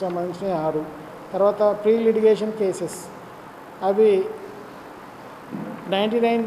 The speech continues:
థౌజండ్ అయినాయండి పోయినసారి. పిఎల్సీ, అంటే ట్రాఫిక్ చలాన్లు, తర్వాత ఎలక్ట్రిసిటీకి సంబంధించినవి, తర్వాత బ్యాంక్, బిఎస్ఎన్ఎల్ సంబంధించినవి, ఇవన్నీ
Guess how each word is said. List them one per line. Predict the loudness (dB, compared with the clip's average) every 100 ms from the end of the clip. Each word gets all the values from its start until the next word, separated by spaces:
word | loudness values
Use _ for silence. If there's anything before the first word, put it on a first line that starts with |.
| 2
థౌజండ్ | 4 4 2 2
అయినాయండి | 2 0 0 0
పోయినసారి. | 0 0 2 0 0
పిఎల్సీ, | 0 2 2 2 2 2
అంటే | 2 0 0
ట్రాఫిక్ | 0 2 0 0
చలాన్లు, | 0 0 0 -2 -2
తర్వాత | 0 0 2
ఎలక్ట్రిసిటీకి | 0 0 0 0 0
సంబంధించినవి, | -2 -2 -4 -6 -4 -4 -6 -10 -16 -18 -12 0
తర్వాత | 2 2 2 4
బ్యాంక్, | 2 2 -2 0
బిఎస్ఎన్ఎల్ | 0 0 -2 -2 -2
సంబంధించినవి, | -2 -4 -4 -6 -4 -2
ఇవన్నీ | 0 -2